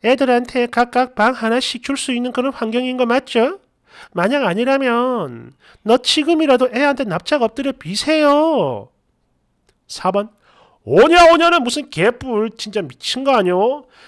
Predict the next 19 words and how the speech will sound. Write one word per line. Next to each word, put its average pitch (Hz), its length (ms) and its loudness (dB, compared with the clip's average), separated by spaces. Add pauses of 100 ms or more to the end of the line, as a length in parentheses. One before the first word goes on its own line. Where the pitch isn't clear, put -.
(140)
그래도 254 360 4
애가 269 240 6
일찍 269 260 -2
철들어가지고 247 1080 4
엄마한테 254 360 2
먼저 190 240 0
사과를 233 420 2
하고 233 240 4
있는데 226 720 2
이거는 202 480 0
엄이라는 247 580 -2
게 208 420 2 (420)
끝까지 320 420 2
애 254 160 8
비난만 262 480 4
하고 240 220 4
있네. 220 480 0
얼씨구." 185 800 0 (3000)
야, 170 400 4